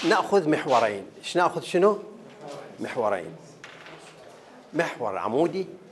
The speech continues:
ومحور أفقي. هذا هو المحور العمودي، وهذا هو يا محور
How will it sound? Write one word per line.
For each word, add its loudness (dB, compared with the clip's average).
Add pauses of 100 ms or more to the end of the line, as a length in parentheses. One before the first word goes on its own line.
(240)
ومحور 4 (500)
أفقي. 0 (1800)
هذا 6
هو 6
المحور 2 (720)
العمودي، -6 (720)
وهذا 4
هو 0
يا 4
محور 0